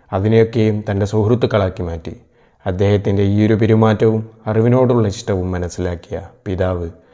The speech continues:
അദ്ദേഹത്തിന് അക്കാലത്ത് ലഭിക്കാവുന്ന ഏറ്റവും നല്ല വിദ്യാഭ്യാസം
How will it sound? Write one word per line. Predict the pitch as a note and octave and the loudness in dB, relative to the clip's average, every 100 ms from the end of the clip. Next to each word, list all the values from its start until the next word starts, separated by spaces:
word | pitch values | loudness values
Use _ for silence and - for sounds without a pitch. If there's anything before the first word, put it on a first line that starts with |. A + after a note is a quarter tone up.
| _ _ G2 | _ _ -8
അദ്ദേഹത്തിന് | F#2 G2 F#2 F2+ G2+ F2 F2+ - G2+ | -2 0 2 0 -4 -8 -10 -8 -6
അക്കാലത്ത് | A#2 A2 A2+ A#2+ | 0 2 4 4
ലഭിക്കാവുന്ന | A#2 A2+ A#2 A2+ A2 | 2 2 2 4 2
ഏറ്റവും | G#2+ - B2+ A#2 | 0 2 2 2
നല്ല | A2 | 2
വിദ്യാഭ്യാസം | G2 F#2+ F#2+ F#2 F2+ F2+ F2+ | 0 -2 0 0 -2 -4 -6